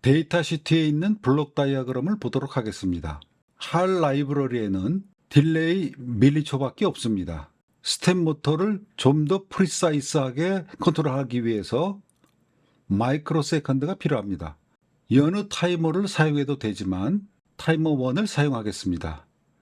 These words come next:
타이머 원은 에이피비 투에 연결이 되어 있습니다. 조금 후에 큐브 엠엑스에서 시간을 결정할 때 필요한 사항입니다.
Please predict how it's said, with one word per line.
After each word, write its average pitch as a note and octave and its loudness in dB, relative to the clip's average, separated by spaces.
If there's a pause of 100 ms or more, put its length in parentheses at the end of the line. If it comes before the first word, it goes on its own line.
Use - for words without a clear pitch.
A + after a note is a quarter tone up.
(280)
타이머 F3 2
원은 C3+ 0 (920)
에이피비 D3+ 2
투에 D3+ 2
연결이 A#2 0
되어 A#2+ 2
있습니다. F2 -4 (960)
조금 D#3 2
후에 D3+ 0 (720)
큐브 F#3+ 2
엠엑스에서 C3 0 (260)
시간을 E3+ 0
결정할 C3 0
때 G3+ 0 (260)
필요한 D#3+ 2 (680)
사항입니다. G#2+ 0